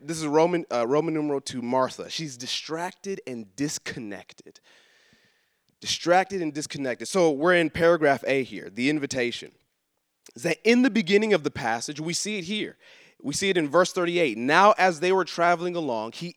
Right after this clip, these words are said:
entered a village, and a woman named Martha welcomed him into her home." In the beginning of this passage, Martha is the one who invited Jesus to stay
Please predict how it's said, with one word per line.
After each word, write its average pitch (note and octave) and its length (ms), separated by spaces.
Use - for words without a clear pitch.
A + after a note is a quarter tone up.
entered G#3 400
a F#3 140
village, B2 500
and D#3 160
a D3+ 120
woman F3 400
named E3 260
Martha A2+ 400
welcomed C3+ 600
him B2+ 260
into C3+ 420
her B2 200
home." C#3+ 360
In B2 80
the C3 80
beginning F#3 380
of E3+ 80
this D3+ 140
passage, C#3 500
Martha G#3 560
is E3+ 160
the E3+ 80
one E3+ 260
who F#3 240
invited D#3+ 720
Jesus C#3 520
to C3+ 120
stay D3+ 640